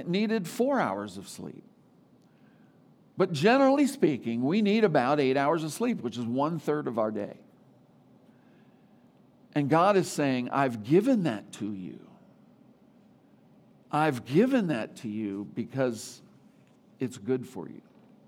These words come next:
Now, here's the thing. When your activity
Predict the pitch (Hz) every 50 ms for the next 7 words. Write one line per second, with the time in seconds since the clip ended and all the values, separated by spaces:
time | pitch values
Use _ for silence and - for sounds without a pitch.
0 | - _ _ - - - - _ _ _ - _ _ _ _ _ _ - _ _
1 | - - - - - - - - _ - - - _ - _ - _ - _ _
2 | _ _ _ - 131 139 135 185 190 190 170 - 120 117 - - 131 120 98 92
3 | 104 - - - - - _ _ _ _ _ _ - _ _ _ _ _ _ _
4 | _ _ _ _ - - - - - _ - _ - _ _ _ _ _ _ _
5 | _ _ _ - _ _ _ _ _ _ _ - _ _ _ _ _ - - _
6 | _ _ _ _ _ _ _ _ _ - 127 139 170 214 247 254 240 226 214 202
7 | 185 - 156 147 139 - - - - - 143 127 107 113 107 90 87 73 73 57
8 | -